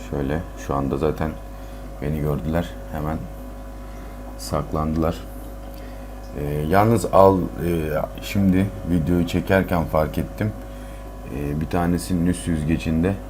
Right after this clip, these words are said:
bir sıkıntı var gibi. Ama inşallah ilk adaptasyon süreciyle alakalıdır.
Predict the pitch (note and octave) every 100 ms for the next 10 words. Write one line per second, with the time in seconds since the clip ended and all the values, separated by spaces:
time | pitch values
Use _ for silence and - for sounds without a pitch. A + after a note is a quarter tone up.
0 | - - - E2+ E2 E2+ D#2+ D2 D2 E2
1 | G#2 - - - - - - - - -
2 | - - - - E2+ E2 F2+ - - -
3 | - - - - D2+ D#2 F#2 - - -
4 | - - - - - - - - E2+ -
5 | - D#2 D#2+ - E2 D#2 - E2 - D#2
6 | D2 E2 D#2 D2 C#2+ - C#2+ D2 F2 -